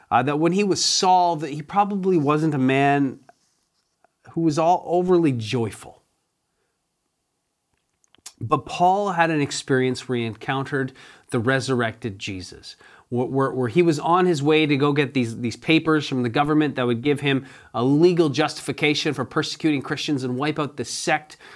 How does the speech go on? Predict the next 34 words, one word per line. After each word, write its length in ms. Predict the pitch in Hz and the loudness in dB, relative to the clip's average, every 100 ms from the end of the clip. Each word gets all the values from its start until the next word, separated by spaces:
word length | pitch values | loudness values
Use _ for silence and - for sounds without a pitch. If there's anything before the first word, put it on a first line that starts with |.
| - - | -20 -4
that 100 | 135 | -2
was 140 | 127 | -2
causing 440 | - - 143 143 139 | -6 -2 0 0 0
a 40 | |
division 400 | 120 123 147 143 | 0 2 2 2
and 120 | 131 | -2
forcing 380 | 135 143 135 143 | -2 -6 -4 -6
people 400 | 127 139 139 135 | -4 -4 -2 -4
a-, 300 | 117 87 117 | -4 -4 -4
away 440 | 127 123 139 170 170 | -2 0 4 4 4
from 200 | 147 131 | 0 -2
the 80 | |
law, 260 | 120 120 123 | 2 2 2
which 220 | 120 117 | 0 -4
he 220 | 160 147 | -2 -2
placed 360 | 131 - 147 139 | -6 -6 -6 -4
his 120 | 123 | -6
hope 260 | - 190 151 | -2 0 0
in. 160 | 120 - - - - | -4 -6 -20 -18 0
And 100 | 151 | 4
he 80 | 151 | 4
encountered 440 | 151 190 208 202 | 2 2 4 2
the 80 | 160 | 2
resurrected 760 | 135 160 151 151 143 147 143 | 2 0 2 0 0 -2 -6
Jesus, 480 | 117 131 135 123 117 | -2 0 0 -2 -4
and 160 | 123 127 | -2 0
in 280 | 127 120 | 0 -2
doing 360 | 117 202 208 202 | 2 4 4 2
so, 260 | 190 151 139 | 0 -2 -2
it 100 | 131 | -4
changed 440 | - 151 139 - _ | -4 0 -2 -4 _
everything 500 | 143 139 143 135 113 | -6 -2 -2 -2 -8
for 160 | - 101 | -8 -10
him. 200 | 101 | -10